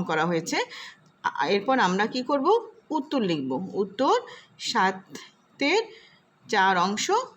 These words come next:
রং করা হয়েছে। কেমন? এখন আমরা দেখব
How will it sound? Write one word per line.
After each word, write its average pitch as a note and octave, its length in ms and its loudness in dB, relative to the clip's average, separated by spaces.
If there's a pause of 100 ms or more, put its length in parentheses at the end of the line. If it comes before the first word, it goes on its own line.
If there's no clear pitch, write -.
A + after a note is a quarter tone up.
(120)
রং F3+ 140 0 (120)
করা G3+ 220 2 (1000)
হয়েছে। E3 340 2 (300)
কেমন? E4+ 260 2 (2500)
এখন B3+ 300 2
আমরা E4 220 6
দেখব F3 300 0